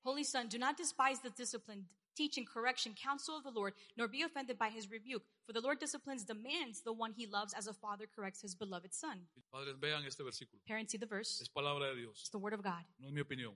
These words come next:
Speaker 1: Not my opinion.
Speaker 2: El que cumple el mandamiento protege su vida. El que desprecia la enseñanza del Señor muere.
Speaker 1: He who fulfills the commandment protects his life. He who despises the teaching of the Lord dies.
Speaker 2: Muere.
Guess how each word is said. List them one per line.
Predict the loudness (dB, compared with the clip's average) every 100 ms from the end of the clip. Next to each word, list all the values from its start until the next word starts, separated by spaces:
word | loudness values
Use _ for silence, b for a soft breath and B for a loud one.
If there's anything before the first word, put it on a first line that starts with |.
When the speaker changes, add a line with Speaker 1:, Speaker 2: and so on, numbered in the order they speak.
| -4
Speaker 1:
Not | 0
my | 2
opinion. | 2 2 0 -4 -10 -16 _ _ _ -10
Speaker 2:
El | -8 -4
que | -2 -2 _
cumple | 0 0 0 0
el | 0
mandamiento | 2 0 2 4 4 8 8 8 4 -4 -6
protege | -4 -6 -2 -4 -4
su | -4 -4 -4
vida. | -4 -4 -6 -10 _ _ _ _
El | -12 -10 -10
que |
desprecia | -6 -4 -4 -2 0 0 -4
la | -6
enseñanza | -8 -8 -8 -8 -6 -8
del | -8
Señor | -12 -12 -10 -12 -14 _ _ _
muere. | -12 -10 -10 -12 -16 _ b
Speaker 1:
He | -2 0
who | 2
fulfills | 2 0 4 6 6
the | 2
commandment | -4 -2 -2 -2 -4
protects | -2 -2 0
his | 0 0
life. | 2 0 0
He | -6 -4
who | -4
despises | -2 -2 0 0 0 0
the | -6
teaching | -8 -10 -8
of | -8
the | -6
Lord | -4 -2
dies. | -2 -2 -4 -10 -14 -16 _ -16
Speaker 2:
Muere. | -12 -12